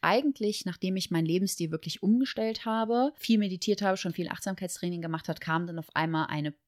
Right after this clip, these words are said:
eine richtige Erschöpfung hoch. Und da musste ich wirklich so ein bisschen so an diese Managerkrankheiten denken, die die ganze Zeit einfach durcharbeiten, durcharbeiten und dann kommen die irgendwann in die Pension und auf einmal kriegen sie einen Herzinfarkt. Und bei mir war das irgendwie, habe ich mich so ähnlich gefühlt, weil ich habe wirklich ja ein Jahr lang oder über ein Jahr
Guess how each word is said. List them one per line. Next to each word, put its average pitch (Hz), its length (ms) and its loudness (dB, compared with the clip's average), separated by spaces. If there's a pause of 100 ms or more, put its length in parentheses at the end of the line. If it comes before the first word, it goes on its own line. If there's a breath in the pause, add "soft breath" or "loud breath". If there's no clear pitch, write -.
(140)
eine 156 240 2
richtige 156 300 -2
Erschöpfung 143 560 -2
hoch. 143 180 -6
Und 151 80 -2
da 151 80 4
musste 175 240 -2
ich - 80 -12
wirklich 170 240 -4
so 170 80 0
ein 160 60 2
bisschen 156 260 0
so 151 80 -2
an 147 140 0
diese 147 180 0
Managerkrankheiten 151 880 0
denken, 143 380 2 (320 loud breath)
die 160 80 -2
die 156 80 2
ganze 160 260 2
Zeit 160 220 2
einfach 147 200 -2
durcharbeiten, 160 540 2
durcharbeiten 156 480 0
und 147 80 -2
dann 147 140 2
kommen 165 160 -2
die 156 80 -2
irgendwann 156 500 2 (260 loud breath)
in 175 120 2
die 180 100 2
Pension 170 680 2 (300 loud breath)
und 160 120 0
auf - 100 -2
einmal 151 180 4
kriegen 151 180 -2
sie 143 100 0
einen 139 60 2
Herzinfarkt. - 640 -6
Und 151 180 0
bei 156 100 6
mir 185 160 4
war 190 80 6
das 180 240 4 (220)
irgendwie, 185 580 6
habe 165 180 -2
ich - 120 -4
mich 170 140 0
so 165 100 0
ähnlich 185 260 2
gefühlt, 165 380 0
weil 143 80 2
ich - 100 -4
habe - 140 -8
wirklich 156 240 -6
ja 160 120 0
ein 156 240 2
Jahr 160 200 6
lang 160 180 4
oder 156 200 2
über 180 220 6
ein 156 180 4
Jahr 156 200 6